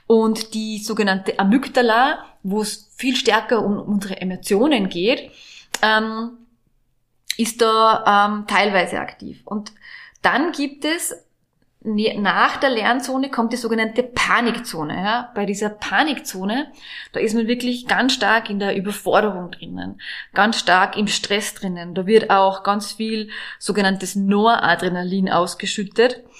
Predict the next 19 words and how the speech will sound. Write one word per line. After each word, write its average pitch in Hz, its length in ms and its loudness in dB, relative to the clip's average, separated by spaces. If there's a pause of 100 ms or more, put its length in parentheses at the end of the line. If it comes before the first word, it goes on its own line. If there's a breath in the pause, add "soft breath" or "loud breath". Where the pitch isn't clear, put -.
(320 loud breath)
Ähm, 180 340 -2
Noradrenalin 196 720 2
ist 190 120 -10
immer 185 140 -4
die 185 180 -10
Vorstufe 190 680 0
zum 175 520 -8
Adrenalin. 226 800 0 (320 loud breath)
Und 202 240 2
wenn 214 180 6
man 233 140 6
in 208 220 0
dieser, 214 920 2
ähm, 196 880 -4 (800)
in 208 140 -4
dieser 196 300 -4
Panikzone 202 920 -2
drinnen 220 460 2
ist, 247 320 -2